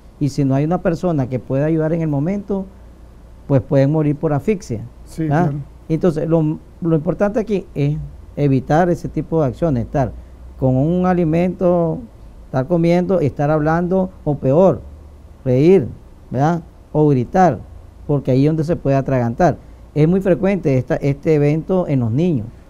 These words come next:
Speaker 2: O dar bromas, por ejemplo, cuando alguien está comiendo, un susto.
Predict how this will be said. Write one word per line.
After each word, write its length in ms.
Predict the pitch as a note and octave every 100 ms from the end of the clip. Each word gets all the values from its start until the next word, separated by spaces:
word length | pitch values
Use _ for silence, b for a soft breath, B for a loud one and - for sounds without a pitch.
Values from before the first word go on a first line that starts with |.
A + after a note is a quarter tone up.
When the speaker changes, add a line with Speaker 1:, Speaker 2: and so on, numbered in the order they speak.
| b
Speaker 2:
O 200 | - G3
dar 160 | F3+ F#3
bromas, 400 | F3 G3 A3+ G3+
por 180 | F#3 E3
ejemplo, 300 | F3 F3 G3+
cuando 260 | F#3+ D#3+
alguien 240 | D#3+ F#3+ F3+
está 200 | F3+ F3
comiendo, 400 | D3 F3+ F#3 D3
un 80 |
susto. 400 | C#3 A#3 - -